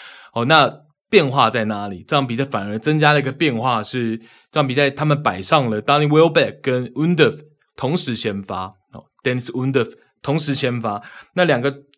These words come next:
前锋，双前锋的组合呢，他们的回撤是非常深度的，而且大部分都是同时。这个意图在哪里？用意在于说，狼队是一个四三三的阵型，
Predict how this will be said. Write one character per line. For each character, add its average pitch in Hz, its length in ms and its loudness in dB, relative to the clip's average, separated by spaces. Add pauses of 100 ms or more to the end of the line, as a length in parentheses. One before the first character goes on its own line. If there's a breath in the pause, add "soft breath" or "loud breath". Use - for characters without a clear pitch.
(180)
前 156 320 0
锋， 180 180 6
双 202 240 4
前 127 220 0
锋 135 160 2
的 135 80 0
组 101 240 -10
合 - 300 -16
呢， - 60 -18 (200)
他 - 160 -2
们 180 180 2
的 110 200 -4 (340)
回 123 200 -2
撤 143 200 2
是 127 80 -2
非 170 340 -6
常 107 240 -8
深 120 260 -4
度 120 200 -4
的， - 100 -18 (480 loud breath)
而 - 120 -4
且 147 120 -2
大 156 200 4
部 151 120 -2
分 147 220 -4
都 180 220 2
是 190 120 -4
同 107 280 -8
时。 - 280 -4 (720)
这 180 120 0
个 123 300 0 (760)
意 208 160 2
图 104 180 -10
在 120 120 0
哪 95 200 -6
里？ 95 180 -12 (460 soft breath)
用 180 260 8
意 175 140 -2
在 151 200 4
于 107 140 -4
说， 117 260 0
狼 117 220 0
队 156 160 4
是 143 120 -2
一 - 20 -4
个 127 60 -2
四 151 260 -4
三 123 240 0
三 117 140 -2
的 110 80 -4
阵 110 200 -6
型， - 200 -8